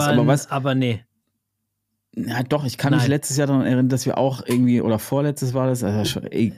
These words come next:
Speaker 2: wurscht.
Speaker 1: Ach,
Speaker 2: Aber
Speaker 1: vor hundert
Speaker 2: was
Speaker 1: Jahren.
Speaker 2: ich dir noch gar nicht erzählt hab, ich bin dann in Saalbach morgens losgefahren, bei strömendem Regen, äh, oben alles über, weiß ich nicht,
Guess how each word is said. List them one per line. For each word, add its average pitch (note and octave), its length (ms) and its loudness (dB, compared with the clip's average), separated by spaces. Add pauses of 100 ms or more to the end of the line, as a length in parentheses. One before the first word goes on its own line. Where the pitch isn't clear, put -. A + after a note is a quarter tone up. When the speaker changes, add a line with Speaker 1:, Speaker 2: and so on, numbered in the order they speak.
(140)
Speaker 2:
wurscht. G#2+ 280 0 (240)
Speaker 1:
Ach, - 120 -6
Speaker 2:
Aber B2+ 140 2
Speaker 1:
vor A2+ 180 0 (260)
hundert B2 200 4
Speaker 2:
was A#2 120 4
Speaker 1:
Jahren. A2 120 2
Speaker 2:
ich A2 40 0
dir G#3 80 4
noch G3 140 4
gar E3 160 2
nicht F3 100 2
erzählt D3 380 0
hab, D3 180 0 (160)
ich - 160 -2
bin D3 120 2
dann D3+ 120 4
in B2 160 2
Saalbach C#3 380 0
morgens C#3 400 4
losgefahren, C3+ 640 0 (160)
bei A#2 100 2
strömendem C#3+ 480 2
Regen, C3 460 2 (160)
äh, A2+ 140 0
oben D3 440 2
alles C#3 300 0
über, C3 360 0
weiß A#2+ 200 0
ich B2 60 0
nicht, A#2 300 0